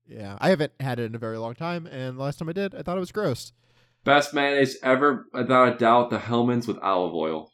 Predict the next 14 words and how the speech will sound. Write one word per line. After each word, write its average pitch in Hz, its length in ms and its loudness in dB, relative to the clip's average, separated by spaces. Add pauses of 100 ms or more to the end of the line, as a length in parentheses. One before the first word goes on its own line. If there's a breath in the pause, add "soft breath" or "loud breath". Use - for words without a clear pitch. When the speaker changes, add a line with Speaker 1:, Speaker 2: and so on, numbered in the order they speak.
Speaker 2:
Oh 98 160 -8
my 87 140 -6
god, 87 260 -4
it's 85 140 -8
best 82 280 -8
mayonnaise 80 500 -10 (120)
on 90 140 -4
the 80 80 -12
planet. 76 400 -10 (300)
Or, 117 140 0
like, 110 320 2
a 90 140 -4
real 87 400 -2
mayonnaise. 76 540 -14